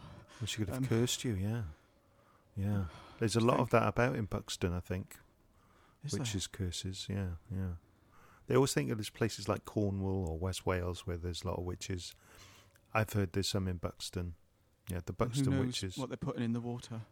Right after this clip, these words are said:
Speaker 1: Mm, well, well, that's what they make their money out of, isn't it? It's probably something in there to make people still buy it all the time. Yeah, yeah.
Speaker 2: Shh, shh, shh, shh, shh.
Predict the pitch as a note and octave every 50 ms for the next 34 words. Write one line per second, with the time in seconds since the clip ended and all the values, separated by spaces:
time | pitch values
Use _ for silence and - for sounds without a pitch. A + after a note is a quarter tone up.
0 | _ _ - G2 G2 G2 G2 F#2 F2 - - _ _ - F#2+ G2 G2 F#2+ F2+ E2
1 | D#2 - - - _ _ _ - _ - G2 G2 F2+ F2+ F#2+ - - F#2+ F#2 F#2+
2 | F#2+ G2 G2 F#2+ F#2 F2+ F#2 G2+ A2+ G#2+ F2+ F2 F#2+ F2+ - A2 G#2 G2 G2+ F#2+
3 | - - - - - G#2 F2+ F#2 - - G#2+ G#2+ - - G2+ F2+ F2 F2 F2+ F2
4 | F2+ - - G2 G2 A2 - - _ _ - - - - - - - _ - A2+
5 | G#2 - F2+ - - G2+ G2 - - G#2+ A#2 B2+ G#2 F2 - - F#2+ F2+ F2+ -
6 | - G2 F2+ F2 E2+ E2 - _ _ _ _ _ _ _ - - _ _ - -
7 | - - - _ _ _ _ - F#2 F#2 G2 G#2 G#2 F#2+ E2+ E2+ D2+ - - _
8 | _ - G2 F#2 F#2 F#2 F2+ E2+ D#2+ D2+ - - - _ _ _ _ _ _ _
9 | _ _ _ - - - - _ - - - - - - - - - _ _ -
10 | -